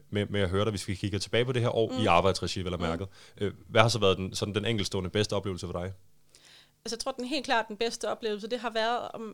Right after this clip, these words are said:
Speaker 2: øh, at mærke den der støtte, vi fik udefra. Det gav ligesom et, et, øh, et, øh, et moralsk boost, når man, når man vidste, at man havde sådan nogen, der hæppede på en derude.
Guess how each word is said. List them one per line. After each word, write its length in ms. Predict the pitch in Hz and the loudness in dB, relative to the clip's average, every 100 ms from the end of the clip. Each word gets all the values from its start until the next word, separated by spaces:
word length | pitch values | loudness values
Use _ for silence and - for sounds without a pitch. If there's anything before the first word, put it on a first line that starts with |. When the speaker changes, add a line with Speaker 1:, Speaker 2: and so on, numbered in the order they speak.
| _ _ - 208 | _ _ -14 -12
Speaker 2:
øh, 160 | 196 - | -10 -8
at 100 | 214 | -2
mærke 360 | 202 220 277 220 | 0 0 -2 -8
den 180 | 202 | -8
der 200 | 185 175 | -6 -6
støtte, 400 | 196 - 247 269 | -6 -4 -4 -4
vi 100 | 185 | -8
fik 500 | 180 208 196 - - - | -10 -10 -10 -12 -16 -10
udefra. 540 | 247 233 233 - 175 - | -6 -6 -6 -6 -6 -6
Det 120 | 202 | -2
gav 160 | 247 233 | 0 0
ligesom 360 | 220 226 196 | -2 -8 -10
et, 80 | 190 | -10
et, 200 | - - | -14 -12
øh, 240 | - - - - _ _ _ _ | -12 -14 -18 -20 _ _ _ _
et, 200 | 233 - | -16 -10
øh, 200 | 202 190 190 180 208 _ _ - | -10 -10 -12 -16 -20 _ _ -14
et 80 | 208 | -10
moralsk 520 | 208 226 196 - - | -2 -2 -2 -6 -8
boost, 280 | 226 226 - - | -10 -10 -12 -12
når 60 | |
man, 180 | 202 196 - | -10 -10 -10
når 100 | 214 | -12
man 280 | 214 196 | -12 -10
vidste, 260 | 220 220 - | -10 -10 -10
at 100 | 202 | -10
man 140 | 202 | -8
havde 200 | 208 240 | -4 -2
sådan 60 | 233 | -2
nogen, 100 | 220 | -6
der 140 | 220 | 0
hæppede 200 | 269 277 | 0 0
på 100 | 226 | -4
en 280 | 208 214 208 | -4 -6 -8
derude. 460 | 196 202 214 233 | -10 -10 -8 -8